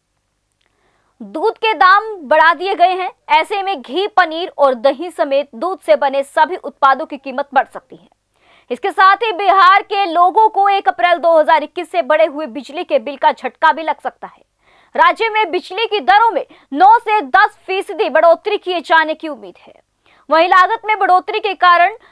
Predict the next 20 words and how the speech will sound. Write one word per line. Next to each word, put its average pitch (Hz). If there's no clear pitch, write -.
कार 370
और 339
बाइक 330
की 370
कीमतों 320
में 294
वृद्धि 285
होना 269
करीब-करीब 294
तय 240
माना 156
जा 82
रहा 202
है। 226
कार, 403
बाइक 392
खरीदना 339
अब 302
महंगा 247
होगा। 202